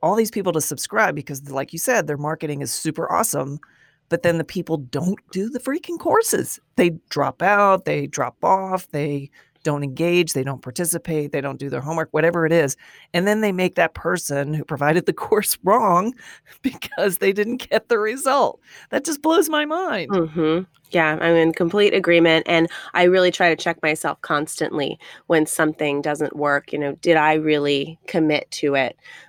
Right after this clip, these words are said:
Speaker 2: Um, or did I make a decision? You know, I think it's about constantly coming back to you always, you, oh,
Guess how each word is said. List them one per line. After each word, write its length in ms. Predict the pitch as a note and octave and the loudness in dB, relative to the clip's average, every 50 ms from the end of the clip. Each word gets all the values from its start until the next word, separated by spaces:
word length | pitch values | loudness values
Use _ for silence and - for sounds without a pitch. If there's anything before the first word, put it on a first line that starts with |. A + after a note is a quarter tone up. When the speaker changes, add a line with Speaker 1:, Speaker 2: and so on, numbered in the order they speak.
| _ - | _ 0
Speaker 2:
Um, 300 | D#3+ D#3+ D#3 D3 C#3+ D#3 | 2 2 4 2 2 2
or 120 | - F#3+ | 2 2
did 160 | F#3+ A3 A#3 A#3+ | 4 2 2 2
I 80 | A#3+ | 2
make 240 | A#3+ A#3 A#3 A#3+ - | 4 4 2 2 2
a 40 | C4 | 0
decision? 600 | A#3 A#3+ A3+ - - A3+ A#3 G#3+ G#3+ F3 D#3+ F3 | 0 0 -2 0 0 0 0 2 0 0 0 0
You 80 | F3+ | 0
know, 220 | F3 E3 E3+ E3 - - _ - | 0 0 0 -2 -4 -6 _ -6
I 240 | - - - - A3 | -6 -4 -2 -4 -2
think 180 | A#3 - D4+ - | -2 -2 -2 -2
it's 140 | E4+ - E4 | -2 0 4
about 260 | D#4 A#3+ F#3 - - | 4 4 4 2 -2
constantly 720 | - - G3+ G3+ G#3 A#3 - - - A#3 A3+ G#3 G#3 F#3+ | 0 2 4 4 4 2 -2 -4 -4 -2 -2 -2 -2 -2
coming 360 | F3+ - F#3 F#3 F3+ F3 F3 | -2 -2 0 0 2 0 0
back 340 | E3 E3 D3+ D#3 E3 - - | 0 0 0 0 -2 -4 -8
to 420 | - - - F3 E3 D#3+ D#3 D3+ D#3+ - - - - _ _ | -10 -6 -4 -4 -2 -2 -2 -4 -6 -10 -16 -20 -20 _ _
you 300 | - F#3+ F#3+ G#3+ A3+ A3+ - | -6 -4 -2 0 0 0 2
always, 640 | - G3 G3 G3 G3 G3 F#3+ F#3 F3 E3+ - - - _ _ _ _ _ _ _ | 4 4 6 6 6 4 4 2 2 0 -4 -10 -16 _ _ _ _ _ _ _
you, 180 | - A3+ B3+ - - | -2 -2 -2 0 2
oh, 180 | G3+ C4 - | 0 0 0